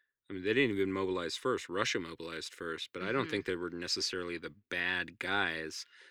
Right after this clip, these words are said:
Speaker 1: they were just sort of very cold, calculating, and German about it, where they
Speaker 2: Mm-hmm.
Speaker 1: were like, "Well, if we're gonna go to war, we're in the s-, we're in the center of these two giant powers. We gotta knock one of 'em out real fast."
Speaker 2: Yeah.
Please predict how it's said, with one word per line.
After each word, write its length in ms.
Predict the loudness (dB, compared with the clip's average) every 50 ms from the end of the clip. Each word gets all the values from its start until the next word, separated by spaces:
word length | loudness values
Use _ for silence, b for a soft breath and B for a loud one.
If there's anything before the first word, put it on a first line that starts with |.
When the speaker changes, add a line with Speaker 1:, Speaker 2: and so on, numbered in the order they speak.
| B B B B
Speaker 1:
they 100 | -2 0
were 120 | 2 2 0
just 360 | 2 2 2 2 2 0 0
sort 180 | 0 0 0 -2
of 100 | -2 -2
very 240 | -2 0 0 0 0
cold, 360 | -2 -4 -4 -2 -2 -4 -4
calculating, 640 | -4 -2 -2 -2 -2 -4 -4 -2 -2 -2 -4 -4
and 100 | -6 -4
German 340 | -2 0 2 2 2 2 0
about 260 | 0 0 0 2 2
it, 80 | 2 2 2
where 100 | 0 0
they 60 | 0
Speaker 2:
Mm-hmm. 60 | -2 -2
Speaker 1:
were 60 | -2
like, 200 | -2 -2 -2 -2
"Well, 280 | -2 -2 2 2 4 2
if 120 | 2 2
we're 80 | 0 0
gonna 180 | 0 2 2 2
go 80 | 2
to 80 | 2 4
war, 340 | 4 6 6 6 6 4 2
we're 200 | 2 2 2 2
in 100 | 2 0
the 60 | -2
s-, 340 | -2 -4 -4 -4 -6 -8 -8 -8 -6
we're 200 | -4 -2 -2 -2
in 100 | -2 -2
the 80 | -4
center 340 | -2 -2 0 0 0 0 0
of 80 | 0 0
these 220 | -2 -2 -4 -6
two 240 | -6 -4 -2 -2 -2
giant 500 | -2 -2 0 0 2 2 2 0 -2 -4
powers. 680 | -2 0 2 2 2 2 2 2 2 2 0 -2 -4 -6 B B B B B B B B B
We 100 | -6 -2
gotta 260 | 0 2 2 2 2
knock 520 | 2 0 -2 -2 0 2 2 2 2 2 0
one 140 | 0 0 0
of 80 | 0
'em 120 | 0 0 0
out 200 | 0 0 0 2
real 200 | 2 2 2 0
fast." 540 | 0 0 0 0 0 0 0 -2 -2 -2
Speaker 2:
Yeah. 280 | -2 0 0 0 0 -2